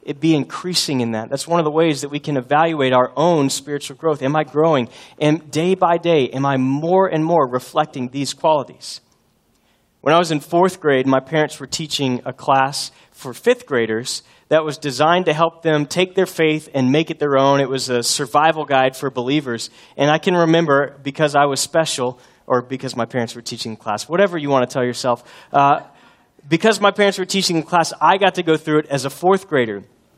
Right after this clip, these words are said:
And every week, in addition to our homework that we would do, we would have a memory verse. And I can remember this was one of our memory verses.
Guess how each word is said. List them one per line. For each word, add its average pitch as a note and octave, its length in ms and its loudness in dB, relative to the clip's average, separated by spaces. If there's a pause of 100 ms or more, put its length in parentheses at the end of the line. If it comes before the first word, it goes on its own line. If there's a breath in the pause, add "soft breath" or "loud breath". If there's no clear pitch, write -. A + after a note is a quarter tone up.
(300)
And E3 120 -2
every G3+ 320 0
week, G#3 260 2
in D#3 80 2
addition E3 360 -2
to F3 100 2
our D#3 120 6
homework E3+ 440 0
that C#3 100 -4
we C#3+ 140 -6
would B2+ 160 -4
do, E3 240 -2
we C#3 100 -6
would C3 140 -4
have A#2+ 160 -6
a B2 40 -2
memory D#3 340 0
verse. - 440 -12 (260 soft breath)
And C#3 120 0
I D#3 80 2
can F3 160 -2
remember E3 400 2
this F3 340 0
was D3+ 260 0
one C3+ 200 0
of B2 100 -6
our C3 100 4
memory F#3 360 2
verses. - 560 -10